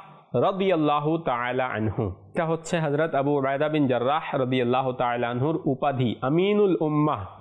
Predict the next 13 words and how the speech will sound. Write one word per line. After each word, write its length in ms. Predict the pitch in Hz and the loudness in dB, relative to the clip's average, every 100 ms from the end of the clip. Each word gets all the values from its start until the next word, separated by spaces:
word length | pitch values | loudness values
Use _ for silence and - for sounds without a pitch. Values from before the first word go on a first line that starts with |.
| - - _ - | -20 -20 _ -6
আর 160 | 143 | -2
এই, 460 | 160 160 185 185 131 - - - | -2 0 0 0 -4 -10 -20 -8
আহ, 300 | 135 120 - | -2 -2 0
উপাধি 640 | 143 180 170 175 190 113 - - - | -2 -2 0 2 2 0 -8 -10 -2
কে 160 | 196 | 0
দিয়েছেন? 440 | 196 196 190 196 160 | 2 0 0 0 2
নবী 140 | 147 | 0
করিম 280 | 151 156 175 | 0 0 0
সাল্লাল্লাহু 480 | - 151 135 135 131 | 0 -2 0 2 2
আলাইহি 420 | 127 123 117 120 | 2 0 2 0
ওয়াসাল্লাম, 520 | 117 135 120 160 220 - - - _ - | 0 -2 0 0 -4 -12 -20 -20 _ -8
আহ, 400 | 123 113 110 110 - - _ _ _ - 117 | -2 0 0 -2 -6 -12 _ _ _ -4 0
দিয়েছেন। 500 | 131 190 175 131 95 | 2 0 -2 -4 -6